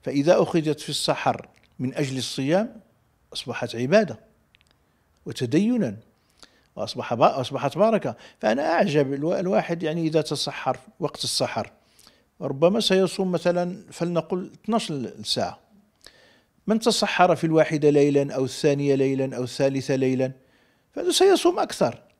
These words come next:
وإذن هو معرض للتعب أكثر وللإجهاد أكثر وما إلى ذلك. وأقول الثانية ليلا وليس صباحا كما هو مشاع،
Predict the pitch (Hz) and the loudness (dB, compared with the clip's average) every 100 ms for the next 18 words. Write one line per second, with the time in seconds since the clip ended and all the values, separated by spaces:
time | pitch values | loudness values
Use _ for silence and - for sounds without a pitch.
0 | _ _ - 143 180 160 156 143 131 139 | _ _ -8 0 4 6 6 6 4 2
1 | 127 123 - 113 113 139 - 196 262 226 | 0 -4 -2 -2 -2 -10 -2 -2 0 -2
2 | 165 139 120 113 107 113 120 107 117 - | -4 -4 -6 -8 -6 -4 -4 -4 -10 -6
3 | - 269 277 262 220 196 196 120 - - | -6 -4 -4 -4 0 2 2 0 -10 -20
4 | _ - 120 139 117 - 139 139 135 131 | _ -6 -2 -2 -4 2 4 4 2 2
5 | 123 - 127 131 127 156 226 202 156 143 | 0 0 2 4 6 6 6 2 2 4
6 | 208 196 190 185 180 156 143 123 135 127 | 4 4 4 4 6 6 2 -2 -2 -2
7 | 117 120 117 117 - 95 | -2 -2 -2 -4 -6 -8